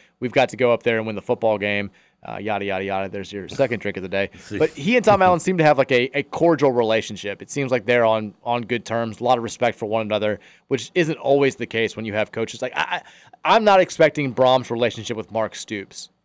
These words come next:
Speaker 1: to be the same thing. I think that rivalry is gonna be a little bit more personal when we actually get there.
Speaker 2: I would hope. I mean, I would, I, and you're never gonna get this out of Jeff, but I would love to hear him, like, yeah. Like, I have a lot of respect for Tom Allen.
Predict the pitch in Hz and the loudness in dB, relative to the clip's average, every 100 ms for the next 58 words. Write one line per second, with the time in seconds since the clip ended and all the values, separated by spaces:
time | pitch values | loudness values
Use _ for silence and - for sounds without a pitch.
0 | _ 123 123 101 - 98 90 92 101 _ | _ -4 -4 -4 -6 -6 -6 -14 -18 _
1 | _ _ _ - 147 139 139 131 123 113 | _ _ _ 0 0 2 2 2 0 0
2 | 117 98 113 107 104 101 98 95 - 98 | -4 -6 -6 -4 -4 -8 -8 -10 -8 -10
3 | - 90 92 92 95 92 - 87 90 85 | -8 -12 -12 -12 -10 -10 -12 -16 -16 -18
4 | - - _ _ _ _ _ - 123 139 | -20 -20 _ _ _ _ _ -8 -4 -4
5 | 82 85 107 127 113 110 95 _ _ _ | -4 -8 -6 -4 -4 -6 -8 _ _ _
6 | _ _ _ 127 147 131 120 123 110 117 | _ _ _ -2 0 0 -2 -2 -6 -4
7 | 117 113 92 82 80 69 - 85 78 73 | -4 -2 -4 -6 -10 -12 -10 -8 -8 -10
8 | 85 80 - 87 80 85 87 80 85 85 | -8 -8 -8 -6 -6 -4 -6 -6 -8 -8
9 | 80 78 76 82 76 71 _ _ _ _ | -8 -10 -10 -10 -10 -12 _ _ _ _
10 | 110 185 220 208 - - - 139 123 104 | 0 2 4 2 2 0 0 -2 -2 0
11 | 90 78 71 | -4 -4 -10